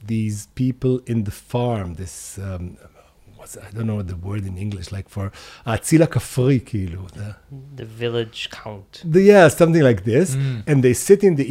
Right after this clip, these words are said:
Speaker 1: evening near the fire. It's Ellen Bates, the beautiful Ellen Bates,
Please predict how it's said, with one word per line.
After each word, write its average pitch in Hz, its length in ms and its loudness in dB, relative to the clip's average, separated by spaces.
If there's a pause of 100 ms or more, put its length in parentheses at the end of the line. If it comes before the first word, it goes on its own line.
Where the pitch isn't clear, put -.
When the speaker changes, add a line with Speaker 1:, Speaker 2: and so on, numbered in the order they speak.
Speaker 1:
evening 139 360 0
near 131 160 2
the 127 100 0
fire. 107 720 -6 (400)
It's - 380 -8
Ellen 143 300 0
Bates, 104 400 -4
the 101 80 -10
beautiful 131 440 -2
Ellen 104 260 -4
Bates, 95 420 -8